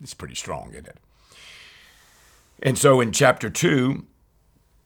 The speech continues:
we see in verse five, they follow worthless idols. They become worthless themselves. Verse eight, the priests did not ask, "Where is the Lord?" They weren't inquiring about the Lord.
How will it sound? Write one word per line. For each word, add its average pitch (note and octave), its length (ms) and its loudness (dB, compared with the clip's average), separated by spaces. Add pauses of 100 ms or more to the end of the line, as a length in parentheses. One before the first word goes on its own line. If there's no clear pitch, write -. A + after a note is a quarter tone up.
(520)
we A2+ 160 -2
see A#2 580 0
in G#2 400 -4
verse G#2 440 -2
five, A2+ 520 2
they G#2+ 140 -2
follow A2 360 4
worthless G#2+ 640 -4
idols. C3 420 0
They G2 180 -6
become G#2 520 -4
worthless A#2+ 580 -2
themselves. F#2 1000 -10 (960)
Verse F#2+ 280 -4
eight, G2+ 300 0 (140)
the - 80 -14
priests F#2+ 340 -6
did F2+ 140 -10
not F#2+ 200 -2
ask, F#2 300 -2
"Where G#2 320 0
is G#2 140 0
the G#2+ 80 -4
Lord?" G#2 420 -2 (720)
They G2+ 100 -10
weren't G2 220 -8
inquiring G#2+ 480 -6
about F#2 220 -12
the - 60 -16
Lord. - 320 -18